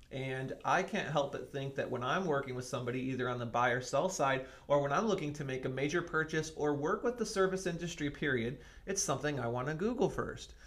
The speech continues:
And what I tell people is by creating that Gmail account, uh, relative to you being a broker, um, you get instant access to not just the Google Suite for free,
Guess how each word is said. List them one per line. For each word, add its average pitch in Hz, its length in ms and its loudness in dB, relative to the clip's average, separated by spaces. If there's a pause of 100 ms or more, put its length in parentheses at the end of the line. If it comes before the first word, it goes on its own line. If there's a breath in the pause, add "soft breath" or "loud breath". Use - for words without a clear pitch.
(200 soft breath)
And 135 120 -6
what 135 160 6
I 135 120 4
tell 202 220 -2
people 147 440 -2
is 131 280 2
by 120 180 0
creating 147 600 -2
that 160 300 0
Gmail 139 400 -4
account, 131 380 -6 (160)
uh, 127 400 2
relative 139 540 0
to - 120 -10
you 127 200 -4
being 143 260 -4
a 185 40 0
broker, 131 560 -2 (360 soft breath)
um, 127 460 -4 (720)
you 135 280 -2
get 185 340 2
instant 165 420 -4 (140)
access 147 520 -2
to - 140 -6
not 135 320 -4
just 151 300 -2
the 123 100 -2
Google 143 400 2
Suite 143 640 -4 (120)
for - 420 -6
free, 170 680 -4